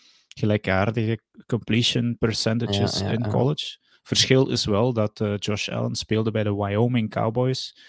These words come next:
Speaker 1: En daar, ik denk wel vrij zeker, de enige <laughs> N F L-speler was,
Speaker 2: Ja,
Speaker 1: terwijl
Speaker 2: die had
Speaker 1: dat
Speaker 2: niet zoveel
Speaker 1: Richardson
Speaker 2: rond zich, hè. En, en,
Speaker 1: Ja.
Speaker 2: en bij,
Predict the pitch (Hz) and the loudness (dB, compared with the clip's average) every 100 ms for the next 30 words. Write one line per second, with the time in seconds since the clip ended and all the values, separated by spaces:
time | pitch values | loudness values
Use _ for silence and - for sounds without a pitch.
0 | - - - _ - 101 104 104 101 95 | -20 -20 -20 _ -12 -8 -6 -6 -6 -6
1 | 98 98 104 _ _ 104 101 107 135 - | -6 -8 -12 _ _ -16 -6 -4 -4 -4
2 | 110 117 120 104 120 120 110 - 117 120 | -4 -2 -2 -2 -4 -4 -6 -4 -4 -4
3 | 117 95 - 104 - - - - - 117 | -4 -8 -8 -6 -4 -6 -6 -8 -4 -2
4 | 120 - - - - _ - 104 123 - | -4 -8 -16 -20 -20 _ -2 -2 -2 -6
5 | 110 107 101 104 113 127 127 110 107 101 | -4 0 2 2 2 4 4 4 2 2
6 | 123 127 113 110 113 139 117 104 101 101 | 0 -2 -4 -2 -2 0 0 -2 -2 -2
7 | 98 95 110 104 98 95 95 | 0 0 0 0 0 0 0